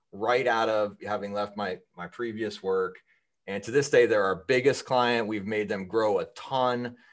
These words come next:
you know, made them lots of money, but they still get the most favored nation pricing. Like, they're way under rate card.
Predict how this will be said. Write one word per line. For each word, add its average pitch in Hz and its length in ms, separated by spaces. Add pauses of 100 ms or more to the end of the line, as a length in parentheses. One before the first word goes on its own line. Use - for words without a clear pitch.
(220)
you 101 80
know, 101 120
made 110 240
them 101 140
lots 110 340
of 110 80
money, 107 340
but 101 160
they 104 80
still 123 240
get 120 220
the 95 120
most 104 340
favored 127 360
nation 117 400
pricing. 110 480
Like, 107 160
they're 127 160
way 117 300
under 113 340
rate 104 220
card. 101 440